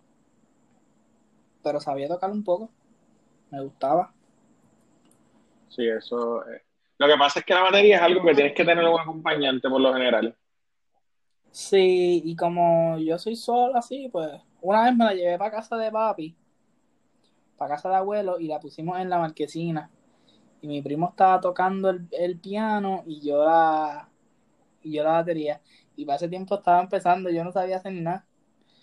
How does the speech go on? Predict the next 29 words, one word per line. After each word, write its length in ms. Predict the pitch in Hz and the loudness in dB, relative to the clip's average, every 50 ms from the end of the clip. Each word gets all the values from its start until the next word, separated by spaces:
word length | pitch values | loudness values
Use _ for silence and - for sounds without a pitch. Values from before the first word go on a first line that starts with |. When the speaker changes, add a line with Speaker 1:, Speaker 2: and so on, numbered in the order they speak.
| _ _ _ _ _ | _ _ _ _ _
Speaker 1:
Y 60 | - 151 | -12 -10
era 80 | 151 | -10
un 120 | 160 165 165 | -10 -8 -6
clase 260 | - 180 175 175 175 | -2 -2 -2 -2 -4
de 60 | 175 | -6
revolú 480 | - 185 175 170 165 165 165 170 175 170 | -4 -2 0 0 2 0 0 0 -2 -4
que 80 | 165 | -6
se 100 | 165 170 | -8 -8
escuchaba. 640 | 165 - 160 156 160 - 160 165 165 160 165 165 _ _ _ _ _ _ _ _ _ _ _ _ _ _ _ _ _ _ _ _ _ _ _ _ | -10 -10 -10 -8 -2 0 2 2 2 0 -2 -6 _ _ _ _ _ _ _ _ _ _ _ _ _ _ _ _ _ _ _ _ _ _ _ _
Speaker 2:
Sí, 160 | _ - 123 | _ -4 -2
eh, 260 | 120 117 113 110 110 - - | -2 -2 -2 -2 -4 -6 -6
me 160 | 117 113 110 | -6 -6 -6
imag-, 280 | 110 110 110 107 113 - 123 | -6 -8 -10 -12 -12 -12 -10
me 180 | 120 120 120 | -6 -4 -2
imagino. 500 | 120 117 113 113 - 123 127 120 110 104 - _ _ _ _ _ _ _ _ _ _ _ _ _ _ _ _ _ _ _ _ _ _ _ _ _ _ _ _ _ _ _ _ _ _ _ _ _ _ _ _ _ _ _ _ _ _ - | -2 -2 -2 -4 -2 -2 -2 -2 -2 -4 -8 _ _ _ _ _ _ _ _ _ _ _ _ _ _ _ _ _ _ _ _ _ _ _ _ _ _ _ _ _ _ _ _ _ _ _ _ _ _ _ _ _ _ _ _ _ _ -4
Speaker 1:
Que, 260 | 123 120 117 165 160 | -4 -2 0 2 2
by 140 | 160 160 165 | 4 4 4
the 80 | 165 | 4
Speaker 2:
Este 100 | - 120 | 4 4
Speaker 1:
way, 200 | 143 185 202 196 - - _ _ _ _ - | 4 2 0 -2 -6 -12 _ _ _ _ 0
esa, 640 | 170 175 180 190 196 - - 226 214 214 214 214 _ _ - | 0 2 0 0 -4 -4 -4 -2 0 0 -2 -2 _ _ -6
eh, 160 | 165 170 160 | -6 -4 -4
la 180 | 170 170 170 165 | -2 -2 -2 0
batería 720 | 165 170 165 165 175 220 269 254 233 202 185 196 214 _ _ _ _ _ _ _ _ _ | 0 -2 -4 -6 -10 -10 -8 -6 -6 -6 -6 -8 -10 _ _ _ _ _ _ _ _ _
la 160 | 165 160 156 | -8 -6 -6
llevamos 380 | 156 156 151 151 151 180 185 190 | -4 -4 -6 -6 -6 -8 -8 -8
de 100 | 208 214 | -8 -8
Isabel 400 | 208 - 175 160 156 160 175 190 | -6 -4 -4 -4 -2 -2 -2 -4
Aguadilla 800 | 202 208 208 202 208 214 240 240 226 208 190 180 185 196 - | -4 -4 -4 -6 -6 -6 -8 -8 -8 -8 -8 -8 -8 -10 -14